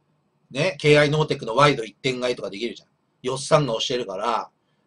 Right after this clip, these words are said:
自分はケ-、ジャンヌ・ダルクだと思うんだけど、ケーアイノーテックも、あれだからって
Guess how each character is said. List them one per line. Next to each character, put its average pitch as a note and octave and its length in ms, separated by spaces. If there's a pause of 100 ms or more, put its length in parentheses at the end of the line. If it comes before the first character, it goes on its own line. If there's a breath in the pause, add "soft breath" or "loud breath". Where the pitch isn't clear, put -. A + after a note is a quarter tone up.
(120)
自 C#3+ 120
分 F3 180
は F#3+ 160
ケ-、 E3+ 280
ジ C#3+ 100
ャ D3 80
ン D#3+ 80
ヌ・ D#3+ 100
ダ D#3+ 120
ル D#3+ 100
ク B2 60
だ G#2+ 80
と A2 120
思 C#3 140
う - 20
ん C#3+ 40
だ B2+ 100
け C3 80
ど、 D#3+ 100
ケ D#3 180
ー D3+ 40
ア D3+ 80
イ D#3 40
ノ D3+ 160
ー - 20
テ B2+ 140
ッ - 60
ク A#2+ 120
も、 D3+ 360 (540)
あ B2 120
れ C3 60
だ C#3+ 80
か B2 100
ら A2 60
っ - 40
て G2 260